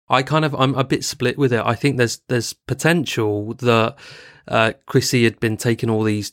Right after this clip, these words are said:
drugs on, in, you know, into the early hours of that morning, and I think maybe it was just Nick and Max that had been out. I think Chrissy had been at home taking this cocktail of drugs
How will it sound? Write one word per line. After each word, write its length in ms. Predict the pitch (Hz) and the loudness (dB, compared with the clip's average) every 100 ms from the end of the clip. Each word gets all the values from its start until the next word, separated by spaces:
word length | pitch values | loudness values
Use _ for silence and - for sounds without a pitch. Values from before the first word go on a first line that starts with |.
| - | 0
drugs 500 | 170 160 - - - | 2 2 0 -6 0
on, 460 | 120 113 110 113 - - | 2 2 0 -4 -10 -12
in, 400 | - 123 120 - | -8 -6 -6 -8
you 180 | - 127 | -6 -2
know, 140 | 117 110 | 0 0
into 220 | 113 120 | -2 0
the 160 | 117 | 4
early 220 | 113 110 110 | 4 4 2
hours 260 | 107 107 | 2 0
of 80 | 110 | -4
that 140 | - 107 | -4 -4
morning, 600 | 110 110 110 107 107 107 | -2 0 0 0 -2 -4
and 540 | 113 107 107 104 104 - - - - - | -4 -4 -2 -2 -4 -6 -20 -20 -14 -2
I 160 | 117 | 0
think 220 | 117 131 113 | 2 0 2
maybe 300 | 113 107 107 | 0 2 0
it 100 | 110 | 2
was 240 | 113 117 | 2 2
just 420 | - 110 - - | -2 -6 -8 -8
Nick 280 | 117 113 - | -2 -2 -2
and 100 | 113 | -2
Max 300 | 110 101 - | 0 -2 -2
that 60 | 104 | -2
had 120 | - | 0
been 180 | 113 107 | 0 2
out. 280 | 104 101 98 | 2 0 0
I 80 | |
think 200 | 110 117 | -4 -4
Chrissy 280 | - 127 - | 0 0 2
had 100 | 117 | 0
been 140 | 120 117 | 2 0
at 80 | |
home 260 | 107 104 101 | 0 -2 -2
taking 360 | - 113 - 110 | 0 -2 0 -4
this 320 | 107 - - _ _ - | -2 -4 -6 _ _ -6
cocktail 420 | - - 117 104 | -6 -2 0 2
of 120 | 101 | 0
drugs 440 | - 107 101 - | 0 0 0 -2